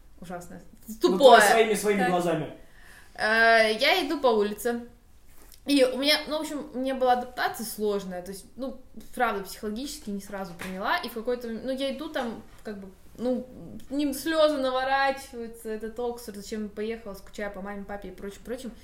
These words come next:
Speaker 1: И я иду, и я просто вижу толпу людей, которые идут спиной вперёд.
Speaker 2: И такие на тебя. Просто,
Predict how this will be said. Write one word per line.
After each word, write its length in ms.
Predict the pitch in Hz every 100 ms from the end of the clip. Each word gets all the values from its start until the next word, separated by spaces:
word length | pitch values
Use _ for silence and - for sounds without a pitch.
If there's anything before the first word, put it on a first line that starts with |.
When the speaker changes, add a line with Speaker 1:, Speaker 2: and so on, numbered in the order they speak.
| - - - -
Speaker 1:
И 60 |
я 140 | 233 226
иду, 240 | 214 370
и 100 | -
я 120 | 233
просто 320 | 220 233 233 202
вижу 260 | 202 190
толпу 400 | 185 190 190 202
людей, 400 | 190 175 202 359
которые 500 | 277 - 185 180 180
идут 200 | 185 220 -
спиной 600 | - - 185 175 180 202 - -
вперёд. 320 | 175 156 - - - - - - - - - - - - - 440 - 659 640 - - - -
Speaker 2:
И 140 | 311 302 - - - - - - - 370 - 523 359
такие 400 | 381 - 415 427
на 140 | 370 294
тебя. 380 | - - -
Просто, 240 | - 254